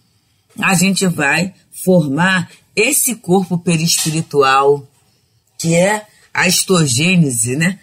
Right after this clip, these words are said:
A estogênese espiritual, a gente vai formar esse corpo. E aí, é sempre o segundo tipo imposto pela mente. É por isso que algumas criaturas,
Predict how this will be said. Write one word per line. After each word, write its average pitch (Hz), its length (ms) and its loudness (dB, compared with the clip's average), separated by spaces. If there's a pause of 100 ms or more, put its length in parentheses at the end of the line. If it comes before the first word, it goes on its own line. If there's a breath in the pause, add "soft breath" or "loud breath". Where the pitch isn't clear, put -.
(140)
A - 100 -2
estogênese 170 460 2
espiritual, 165 300 -2
a 165 40 2
gente 175 80 2
vai 247 120 -4
formar 220 260 0
esse 190 160 -6
corpo. 135 480 -4 (600 loud breath)
E 214 140 0
aí, 214 500 0 (260 soft breath)
é 180 160 0
sempre 226 460 0
o 196 180 -8
segundo 190 460 0
tipo 202 580 -4 (220 loud breath)
imposto 180 560 -4
pela 190 320 -2
mente. 143 580 -4 (360 loud breath)
É 160 100 -4
por 165 260 -4
isso 214 220 -2
que 202 80 -2
algumas 160 400 -2
criaturas, 143 880 -2